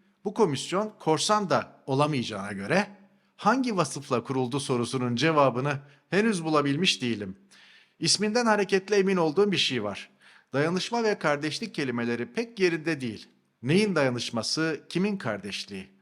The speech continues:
Oysa demokrasiden önce barış ve adalet kelimeleri olmalıydı.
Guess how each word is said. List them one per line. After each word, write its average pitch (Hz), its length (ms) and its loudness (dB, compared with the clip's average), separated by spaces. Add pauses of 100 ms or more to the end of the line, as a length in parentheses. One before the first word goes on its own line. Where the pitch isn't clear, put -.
Oysa 143 400 -2 (460)
demokrasiden 143 640 -2
önce 113 400 -6 (380)
barış 156 440 -4
ve 165 120 2
adalet 123 640 2 (240)
kelimeleri 113 500 -2
olmalıydı. 98 580 -10